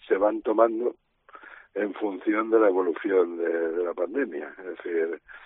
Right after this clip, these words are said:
se relajan medidas, aumentan contagios, se limitan, volvemos a bajar,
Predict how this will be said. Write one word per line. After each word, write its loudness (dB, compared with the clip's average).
se -2
relajan -2
medidas, 2
aumentan -4
contagios, 2
se -2
limitan, 2
volvemos 0
a 2
bajar, 6